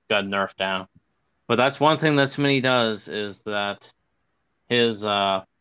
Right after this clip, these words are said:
he does factor in height and weight for attributes, especially, like, strength. Like, so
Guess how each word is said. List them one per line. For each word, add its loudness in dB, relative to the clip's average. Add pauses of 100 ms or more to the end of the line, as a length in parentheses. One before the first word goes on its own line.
(220)
he -4
does 2
factor 0
in 0
height 0
and -2
weight 2
for -6
attributes, -4
especially, -4
like, -6
strength. -4
Like, -4 (720)
so 2